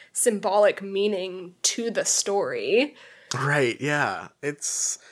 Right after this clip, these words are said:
Speaker 2: yeah, I, and, like, that's why it bothers me. Like, I'm not, I'm not s-, usually super pressed about, like, stuff evolving over time to, like, match this, a story as it changes, but, like, this one is so blatantly, like, this used to mean something,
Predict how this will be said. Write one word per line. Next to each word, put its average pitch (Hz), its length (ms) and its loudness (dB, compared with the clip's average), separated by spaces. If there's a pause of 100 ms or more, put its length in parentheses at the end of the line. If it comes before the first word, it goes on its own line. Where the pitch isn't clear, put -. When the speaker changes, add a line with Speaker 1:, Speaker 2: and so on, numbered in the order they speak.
(580)
Speaker 2:
yeah, 156 240 4
I, 165 240 0
and, 175 140 -2
like, 180 200 -4
that's 202 280 -2
why 147 140 2
it 131 100 0
bothers 113 260 -6
me. 120 100 -10
Like, 147 120 -6
I'm 175 80 -2
not, 202 220 2
I'm 196 120 2
not 254 220 2
s-, - 380 -6
usually 156 560 0
super 151 360 0
pressed 123 440 -2
about, 120 260 2
like, 113 400 -4 (220)
stuff - 440 -2
evolving 113 560 -2
over 117 240 -4
time 107 400 -4
to, 113 100 -6
like, 107 240 -6
match 107 400 -2
this, - 200 -6
a 127 120 -8
story 113 420 0
as 120 140 -2
it 95 100 -8
changes, 113 480 -4
but, 139 160 -2
like, 123 180 -4
this 160 200 0
one 240 100 2
is 185 100 0
so 139 320 2
blatantly, 120 600 -4
like, 107 340 -8 (340)
this 156 480 0 (200)
used 156 440 -6
to 135 160 -4
mean 123 580 -6
something, 220 640 -2